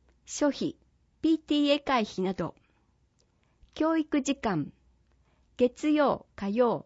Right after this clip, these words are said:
木曜、金曜日、八時三十分から十四時。水曜日、八時三十分から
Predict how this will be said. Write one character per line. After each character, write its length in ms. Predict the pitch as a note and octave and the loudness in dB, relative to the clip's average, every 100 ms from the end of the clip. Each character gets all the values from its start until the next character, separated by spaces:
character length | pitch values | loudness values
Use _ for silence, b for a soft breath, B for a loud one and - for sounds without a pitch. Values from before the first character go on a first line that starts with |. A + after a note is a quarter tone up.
| _ | _
木 320 | - G3+ C4+ C4+ | -8 -4 0 2
曜、 300 | C4 E3 D#3+ | 2 2 -6
金 280 | - A#3+ C4 | 0 4 4
曜 240 | A#3+ F3 | 4 0
日、 200 | D3+ - _ _ _ _ _ _ _ | -4 -10 _ _ _ _ _ _ _
八 320 | - B3+ E4 | -8 -2 0
時 140 | D#4 G3+ | 0 -2
三 340 | - C4 C4+ | 0 4 4
十 160 | B3+ C4 | 4 0
分 340 | - F#3+ E3+ | -2 0 0
か 160 | - F#3+ | 0 -4
ら 200 | D#3+ - _ | -4 -8 _
十 240 | - A3+ B3+ | 0 2 4
四 180 | A#3 G#3 | 4 2
時。 240 | - - _ _ _ _ _ _ _ _ _ _ _ - | -6 -14 _ _ _ _ _ _ _ _ _ _ _ -20
水 420 | - D4+ D#4+ D#4 | -4 2 4 6
曜 240 | D4+ A3 | 6 6
日、 240 | - - - _ _ _ _ | 2 -8 -8 _ _ _ _
八 320 | - A#3+ E4 | -8 0 2
時 120 | A#3+ | 2
三 320 | G3+ B3 B3+ A#3+ | 0 2 2 4
十 160 | B3+ | 0
分 340 | - - F3 F3 | -2 -4 -2 -2
か 160 | G3+ | -4
ら 180 | E3+ - | -4 -6